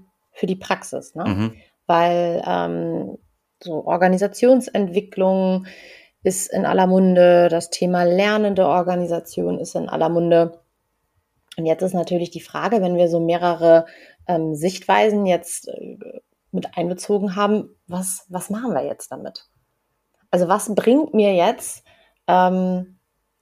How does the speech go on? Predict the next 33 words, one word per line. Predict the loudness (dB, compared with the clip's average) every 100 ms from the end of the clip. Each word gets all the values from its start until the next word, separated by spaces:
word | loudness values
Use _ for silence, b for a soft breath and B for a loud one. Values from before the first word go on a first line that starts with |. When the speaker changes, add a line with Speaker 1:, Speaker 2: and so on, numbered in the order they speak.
| _ -20 -20 _ _ 2
Speaker 1:
der | 2
Blick | 4 2 2 -8 -16
quasi | -2 2 4 2 2
der, | 4 4 4
der | 2 2
neueren | 2 2 0 -2
Systemtheorie | -4 2 2 2 2 2 0 -2 -8 _
da | 2 2
drauf? | 4 4 4 -2 -14 B B B B
Und | 0 0 0
ich | 0
finde | 2
das | 2
teilweise, | 2 2 4 2 2
ich | 4
weiß | 4 4
nicht, | 0
wie | -6
es | 2
dir | 4 6
geht, | 6 4
aber, | 2 4 6 6 6 4 0
ähm, | -2 -2 -2 -4 -8 -16 _ _ -14 -12
ich | -6
beobachte | 0 2 4 4 4 2 2
auch | 0
gerade | 2 4 4
bei | 4 4
den, | 4 2 -2 -4 -4
ähm, | -4 -4 -4 -2
Teilnehmenden | 2 4 6 4 4 4 4
unserer | 4 0 -2 0 4 4
Org-Coach-Ausbildung, | 4 4 0 2 2 2 4 6 8 6